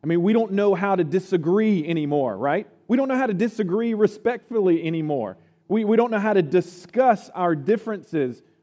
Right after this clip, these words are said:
with respect and with kindness. And every issue seems to be a primary issue, right? Every issue is a big rock, you know? There are no little rocks. And because of that,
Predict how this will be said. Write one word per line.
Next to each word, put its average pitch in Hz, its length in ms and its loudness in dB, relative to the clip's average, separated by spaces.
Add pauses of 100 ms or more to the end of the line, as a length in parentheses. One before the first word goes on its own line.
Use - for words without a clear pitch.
with 175 180 2
respect 202 680 -2 (260)
and 165 180 -2
with 160 240 0
kindness. 214 720 -4
And 147 140 -6 (260)
every 277 500 0
issue 269 480 0
seems 262 360 -6
to 240 80 -6
be 262 220 0
a 254 40 6
primary 262 800 2
issue, 180 380 0
right? 185 320 -2 (260)
Every 339 500 2
issue 330 540 0
is 302 160 -2
a 302 60 -2
big 320 320 -2
rock, 240 500 2 (100)
you 214 140 0
know? 247 220 -2 (160)
There 214 160 6
are 226 60 2
no 302 320 4
little 285 260 2
rocks. 190 360 2
And 214 80 2
because 269 500 0
of 196 120 -2
that, 170 400 2